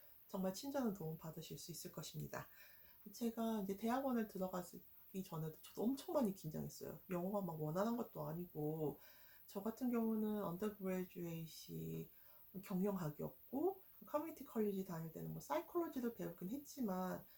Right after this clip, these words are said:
제가 아동 발달에 좀 취약했었거든요. 그래서 아, 이런저런 고민 갖고 들어갔더니 공부가 제일 쉬웠어요. 진짜 대학원 다니면서 제일 쉬운 건 공부였고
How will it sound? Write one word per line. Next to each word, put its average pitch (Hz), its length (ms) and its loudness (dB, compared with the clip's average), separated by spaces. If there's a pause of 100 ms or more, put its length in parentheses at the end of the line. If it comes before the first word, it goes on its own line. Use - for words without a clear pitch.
제가 185 300 -6
아동 196 320 -2
발달에 180 420 2
좀 151 140 -4
취약했었거든요. - 1080 -4
그래서 165 260 -8 (360)
아, 226 200 2
이런저런 208 460 2
고민 196 280 0
갖고 196 220 -4
들어갔더니 175 800 0 (300)
공부가 220 680 6
제일 196 320 2
쉬웠어요. - 640 0 (400)
진짜 214 540 -2
대학원 202 380 4
다니면서 170 680 2
제일 175 280 0
쉬운 311 300 -2
건 196 180 6
공부였고 156 840 2